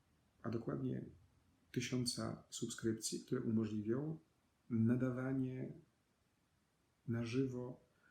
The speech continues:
mszy świętej niedzielnej, czy to mszy świętej w tygodniu. Liczymy na Was. Serdecznie pozdrawiamy z księdzem Pawłem.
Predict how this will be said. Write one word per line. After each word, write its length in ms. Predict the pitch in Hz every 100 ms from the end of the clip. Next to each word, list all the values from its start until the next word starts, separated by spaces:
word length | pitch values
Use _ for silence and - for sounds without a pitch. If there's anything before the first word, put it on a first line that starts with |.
| _ _ _ _ _
mszy 340 | 117 110 113 120
świętej 760 | - 120 117 113 110 107 110 - - - - -
niedzielnej, 560 | 120 127 113 113 117 160
czy 100 | 160
to 60 |
mszy 180 | 120 -
świętej 460 | - 107 101 110 110 -
w 20 |
tygodniu. 440 | - 117 117 117 - _ _ - - _ _ _
Liczymy 300 | 123 143 165
na 160 | 156 127
Was. 420 | 127 139 - -
Serdecznie 400 | - 131 127 135
pozdrawiamy 440 | 123 117 113 113 110
z 60 |
księdzem 300 | - 110 107
Pawłem. 440 | 107 98 104 135